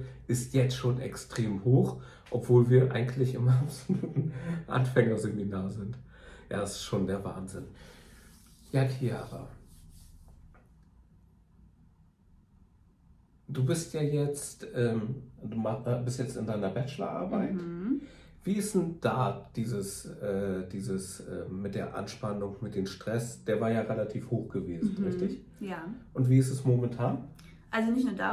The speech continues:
Speaker 2: war es hoch, sondern einfach mein Leben war sehr chaotisch. Und, ähm, seitdem wir jetzt seit zwei Monaten zusammenarbeiten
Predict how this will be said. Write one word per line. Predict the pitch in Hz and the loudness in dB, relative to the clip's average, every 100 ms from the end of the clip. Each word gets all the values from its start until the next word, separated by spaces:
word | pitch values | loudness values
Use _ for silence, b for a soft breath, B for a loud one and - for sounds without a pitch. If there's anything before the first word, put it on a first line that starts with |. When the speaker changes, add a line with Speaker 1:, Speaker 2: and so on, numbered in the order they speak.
| 208 | 0
Speaker 2:
war | 196 | -2
es | 196 - 196 | -6 -10 -8
hoch, | 196 208 | -6 -6
sondern | 208 196 196 208 | -8 -6 -6 -6
einfach | 202 190 185 - | -8 -8 -10 -10
mein | 202 185 | -8 -6
Leben | 190 196 | -6 -6
war | 190 185 | -8 -8
sehr | 180 185 180 185 - | -10 -8 -8 -10 -14
chaotisch. | - 214 190 - 220 262 - - | -10 -8 -8 -8 -12 -12 -16 -10
Und, | 190 185 190 - b b b b b - - | -8 -6 -10 -16 b b b b b -20 -12
ähm, | 196 190 190 185 | -8 -6 -6 -6
seitdem | 190 185 190 185 | -8 -10 -8 -8
wir | 190 190 | -6 -8
jetzt | 190 | -8
seit | 196 190 | -12 -14
zwei | - 190 | -12 -8
Monaten | 185 190 190 | -6 -6 -8
zusammenarbeiten | 190 196 185 185 208 247 202 202 208 - 226 233 | -12 -10 -10 -8 -8 -8 -10 -12 -12 -6 -4 -4